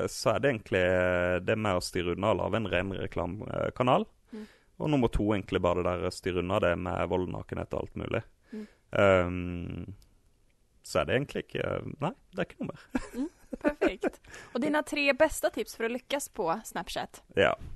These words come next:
Speaker 1: Det er lave, jeg vil si absolutt, prøv å lage engasjerende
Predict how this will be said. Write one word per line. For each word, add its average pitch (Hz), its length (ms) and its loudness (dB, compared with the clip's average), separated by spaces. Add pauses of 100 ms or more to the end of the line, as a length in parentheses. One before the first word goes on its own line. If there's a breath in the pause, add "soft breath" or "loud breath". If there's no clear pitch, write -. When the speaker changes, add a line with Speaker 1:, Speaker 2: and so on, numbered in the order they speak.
(400 loud breath)
Speaker 1:
Det 135 100 10
er 170 80 12
lave, 120 320 10
jeg 104 480 4
vil 143 160 2
si 156 160 4
absolutt, - 400 -2
prøv 170 240 6
å 156 80 6
lage 110 240 8
engasjerende 101 760 2